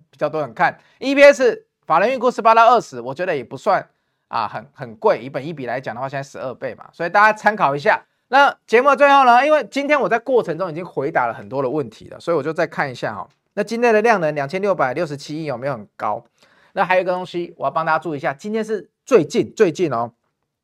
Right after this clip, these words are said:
应该有一阵子了，从一月到现在好了，我单看一下这个数，数据，来，iPad，这个数据从一月到现在，你看一月三十一号，我们看最上面就好，你知道看红色还是绿色？照进一，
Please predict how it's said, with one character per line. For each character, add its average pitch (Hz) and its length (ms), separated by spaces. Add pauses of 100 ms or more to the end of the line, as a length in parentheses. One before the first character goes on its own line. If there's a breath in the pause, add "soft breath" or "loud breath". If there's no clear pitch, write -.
(1040)
应 185 100
该 185 140
有 143 100
一 117 40
阵 131 280
子 - 140
了， 101 140
从 - 180
一 175 120
月 180 120
到 156 160
现 143 180
在 135 140
好 - 160
了， - 80 (100)
我 117 140
单 143 160
看 139 180
一 110 60
下 117 180 (460)
这 165 80
个 139 80
数， - 260
数 143 220
据， 123 200
来， - 200 (640)
iPad， 120 380 (440 soft breath)
这 233 160
个 208 80
数 226 220
据 220 200
从 185 240
一 214 120
月 220 120
到 214 160
现 196 140
在， 196 100
你 147 60
看 160 240
一 208 60
月 220 120
三 190 220
十 170 140
一 151 120
号， 151 140
我 120 60
们 127 80
看 165 140
最 160 120
上 156 160
面 147 160
就 143 80
好， 127 220
你 131 80
知 143 40
道 185 140
看 170 220
红 135 200
色 151 140
还 127 80
是 113 60
绿 139 120
色？ 113 200
照 127 180
进 123 160
一， 117 100